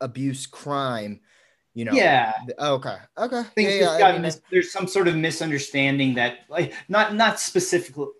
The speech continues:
Speaker 2: we're using that, you're harping on that example. I'm saying there are a lot of times when people are arrested, it seems, that perhaps the situation wasn't as bad as, like, this person needs five years in, in jail, you know?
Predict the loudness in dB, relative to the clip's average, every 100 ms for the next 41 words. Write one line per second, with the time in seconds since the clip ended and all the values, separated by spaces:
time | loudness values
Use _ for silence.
0 | _ -14 0 2 4 0 0 0 0 -2
1 | -4 0 0 2 0 0 -4 -6 -8 -8
2 | -8 -14 _ -6 -4 -2 0 0 -2 -6
3 | _ _ _ _ -2 2 2 0 -4 0
4 | 2 2 2 -2 -8 _ _ _ _ _
5 | -8 -4 2 2 0 -2 0 2 0 -4
6 | -6 -4 -4 -2 -2 -4 -6 -6 -4 -6
7 | -6 -8 -8 -10 _ _ -14 -8 -4 -2
8 | -4 -8 -16 _ _ _ _ 0 0 0
9 | -8 _ _ _ -6 0 0 0 -4 -4
10 | -4 -6 0 0 0 -4 -2 -2 -4 -8
11 | -8 -8 -2 0 0 -2 -6 -6 -8 -10
12 | -12 -8 -6 -6 -8 -10 -6 -2 -2 -4
13 | -12 -18 -10 -6 -4 -6 -6 -8 -10 -12
14 | -12 -8 -6 -8 -10 -18 -20 -18